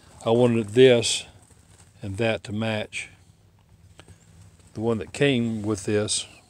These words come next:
was a little more pointed. Hello. <clears throat> I found me a, uh, console. Painted it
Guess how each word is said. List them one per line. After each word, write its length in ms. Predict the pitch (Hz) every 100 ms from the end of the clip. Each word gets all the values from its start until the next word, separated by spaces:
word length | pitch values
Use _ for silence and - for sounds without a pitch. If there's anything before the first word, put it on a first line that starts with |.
| -
was 160 | 98 117
a 40 |
little 140 | 110
more 140 | 104 95
pointed. 420 | - 131 107 98 95 - _ - - - - - - - - - _
Hello. 380 | 185 196 175 170 - _ _ - _ - - _ _ - - - - - - - - - -
<clears throat> 0 | - - 120 110 - - - - - - - _ _ _ _ _ _ _ _ _ _ _ _ _ _ - _ _ _ _ 101
I 40 |
found 300 | - 135 120
me 340 | 113 110 107 110
a, 140 | 104
uh, 60 | 92 - - - -
console. 540 | 143 123 - 131 165 - _ _ _ _ _ _ _ _ _ _ _ _ _ _ _ _ _ _ _ _ _ _ _ _
Painted 280 | 117 117 113
it 160 | 127